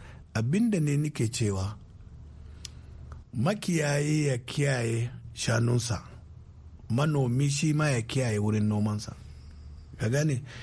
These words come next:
Amma cewa wani ya hito ya ce, "Ai nan,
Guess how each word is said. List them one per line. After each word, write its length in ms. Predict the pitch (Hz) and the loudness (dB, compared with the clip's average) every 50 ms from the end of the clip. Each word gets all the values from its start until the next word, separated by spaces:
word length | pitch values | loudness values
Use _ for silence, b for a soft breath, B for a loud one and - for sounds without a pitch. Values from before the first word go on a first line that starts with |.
| B B B B - | B B B B -4
Amma 300 | - 123 139 143 151 151 | -2 0 0 2 0 0
cewa 360 | 139 139 - 208 202 190 170 156 | 0 0 2 2 4 4 4 2
wani 240 | 151 151 165 170 165 | 2 2 2 2 4
ya 80 | 151 | 2
hito 400 | 131 113 131 123 - 147 143 143 | 2 2 0 0 2 2 4 4
ya 80 | 135 113 113 | 2 2 0
ce, 200 | - 123 110 - - | -2 -2 -2 -2 -2
"Ai 200 | - 123 139 143 | -2 0 2 2
nan, 500 | 156 160 160 165 123 139 - - - | 4 4 4 2 2 0 -4 -10 -12